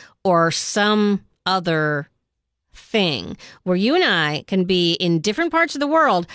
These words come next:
but we can connect and watch the same thing at the same time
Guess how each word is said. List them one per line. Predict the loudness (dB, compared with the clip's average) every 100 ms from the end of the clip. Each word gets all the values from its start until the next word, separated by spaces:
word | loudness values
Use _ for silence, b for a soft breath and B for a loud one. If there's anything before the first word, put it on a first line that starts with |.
| B B
but | 0 0 0
we | 0 0
can | 0 0 0 -2
connect | -4 -2 0 0 -2 -2
and | -2 0
watch | 0 -2 -4
the | -4
same | 0 0 0
thing | -2 -2
at |
the | -4
same | -4 -2 -2
time | -4 -2 0 2 2 0